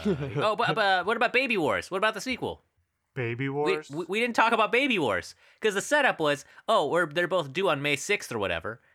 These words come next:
Speaker 2: and, uh, they're, they're gonna have the babies at the same time. Like, what do you guys think's gonna happen in Baby Wars? It hasn't
Speaker 1: I
Speaker 2: come out yet.
Speaker 1: I thought they
Speaker 3: Oh,
Speaker 1: were
Speaker 3: I get
Speaker 1: done
Speaker 3: what you're
Speaker 1: being
Speaker 3: saying.
Speaker 1: assholes.
Speaker 2: Well,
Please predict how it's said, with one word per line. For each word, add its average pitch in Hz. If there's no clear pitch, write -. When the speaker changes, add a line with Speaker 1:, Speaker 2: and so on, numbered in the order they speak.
Speaker 2:
and, 160
uh, 160
they're, 170
they're 170
gonna 180
have 175
the 185
babies 233
at 113
the 104
same 98
time. 101
Like, 113
what 160
do 208
you 208
guys 208
think's 214
gonna 196
happen 214
in 202
Baby 254
Wars? 92
It 113
hasn't 160
Speaker 1:
I 220
Speaker 2:
come 175
out 175
yet. 82
Speaker 1:
I 214
thought 262
they 247
Speaker 3:
Oh, 226
Speaker 1:
were 208
Speaker 3:
I 214
get 233
Speaker 1:
done 139
Speaker 3:
what 147
you're 127
Speaker 1:
being 113
Speaker 3:
saying. 104
Speaker 1:
assholes. 90
Speaker 2:
Well, 170